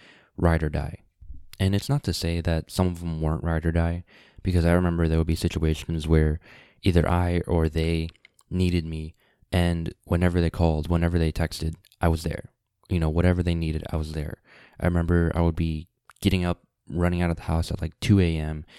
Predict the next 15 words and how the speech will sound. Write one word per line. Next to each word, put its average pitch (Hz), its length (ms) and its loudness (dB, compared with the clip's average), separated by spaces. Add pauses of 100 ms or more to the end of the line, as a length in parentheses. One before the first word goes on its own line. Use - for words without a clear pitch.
(220)
just - 180 -4
to - 60 -12
go 82 140 0
help 80 360 -2
one 87 140 0
of 82 60 -2
my 80 120 -2
buddies, 80 380 0
one 85 100 0
of 82 40 -2
my 78 100 -4
friends, 78 480 -6 (520)
you 92 80 -4
know, 82 140 2
get, 80 300 -2